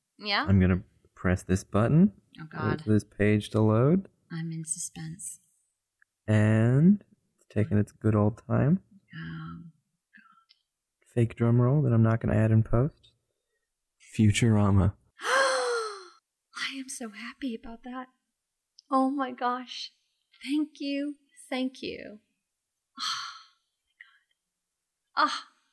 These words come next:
Speaker 1: Okay. Well, we already know my
Speaker 2: I'm
Speaker 1: general
Speaker 2: excited.
Speaker 1: Yeah, okay. So generally we are, so, so full disclosure,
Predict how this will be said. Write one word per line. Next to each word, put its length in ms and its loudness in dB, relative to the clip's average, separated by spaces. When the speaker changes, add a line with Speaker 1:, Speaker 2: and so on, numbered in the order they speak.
Speaker 1:
Okay. 300 -4
Well, 220 2
we 120 4
already 180 2
know 160 2
my 180 0
Speaker 2:
I'm 100 0
Speaker 1:
general 240 0
Speaker 2:
excited. 180 -2
Speaker 1:
Yeah, 400 0
okay. 320 0
So 180 0
generally 360 2
we 340 0
are, 460 2
so, 240 0
so 280 0
full 220 0
disclosure, 760 0